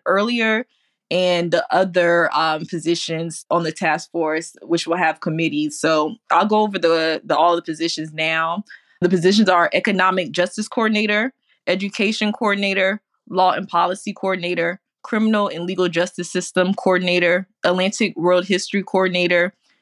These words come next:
human services and community resources coordinator, health and wellness coordinator, and urban planning and sustainable development coordinator. So the final study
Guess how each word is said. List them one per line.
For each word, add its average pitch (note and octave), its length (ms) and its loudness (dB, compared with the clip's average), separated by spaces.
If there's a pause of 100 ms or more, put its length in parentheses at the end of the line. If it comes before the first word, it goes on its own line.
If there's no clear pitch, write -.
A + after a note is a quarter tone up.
(100)
human A#3+ 240 4
services G3 640 0
and E3+ 140 -2
community F3+ 420 0
resources E3+ 560 -2
coordinator, E3 640 2 (460)
health G#3+ 240 0
and G#3+ 140 4
wellness G3+ 320 2
coordinator, F#3+ 720 0 (100)
and E3+ 340 -4 (140)
urban G3+ 380 0 (160)
planning F#3+ 440 -4
and E3 140 -6
sustainable E3+ 760 0
development D3+ 600 0
coordinator. C#3 600 -2
So F3 460 2 (240)
the E3+ 80 0
final F#3 320 -2
study F3+ 640 0